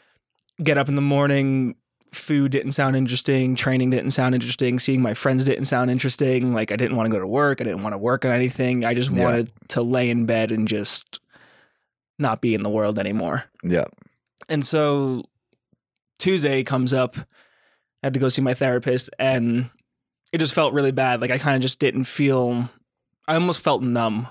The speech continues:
Speaker 1: more than anything, like, more than sad. Like, I couldn't cry, I couldn't do anything.
Speaker 2: Mm.
Speaker 1: And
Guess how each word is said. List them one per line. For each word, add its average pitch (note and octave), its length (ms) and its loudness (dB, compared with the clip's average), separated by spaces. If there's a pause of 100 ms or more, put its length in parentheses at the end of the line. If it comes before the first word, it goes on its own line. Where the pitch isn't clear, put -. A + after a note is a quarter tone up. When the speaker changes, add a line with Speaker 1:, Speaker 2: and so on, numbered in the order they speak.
Speaker 1:
more B2 180 0
than A#2 140 2
anything, A#2 380 -2
like, A#2+ 160 -2
more B2 200 0
than A2+ 120 -4
sad. A2 380 -2
Like, A#2+ 100 -4
I A#2+ 60 -2
couldn't C3+ 240 -2
cry, B2 400 0
I A#2 60 0
couldn't B2 220 -4
do A2+ 140 0
anything. A#2+ 420 -2 (300)
Speaker 2:
Mm. F3 240 -4 (260)
Speaker 1:
And C3 640 0